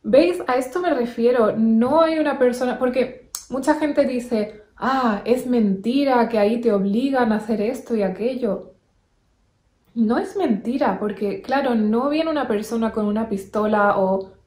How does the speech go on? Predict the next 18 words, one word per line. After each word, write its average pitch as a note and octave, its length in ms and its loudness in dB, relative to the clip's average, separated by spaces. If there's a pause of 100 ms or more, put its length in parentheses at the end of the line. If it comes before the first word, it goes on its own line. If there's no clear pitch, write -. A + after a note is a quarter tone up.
(100)
te G#3+ 160 0
atan G3+ 580 2
o F#3 260 -2
te F3+ 360 -2
amenazan F#3 600 0
de F#3+ 60 0
muerte F#3+ 760 -4 (460)
diciéndote G3+ 680 -2
que G3 120 -2
si G3+ 160 -2
no G3 240 2
haces G3+ 360 -2
algo G3 320 0
como F#3 240 -2
ir F#3+ 120 0
a G3 80 -2
predicar, F#3+ 760 0
eh, F3+ 560 -4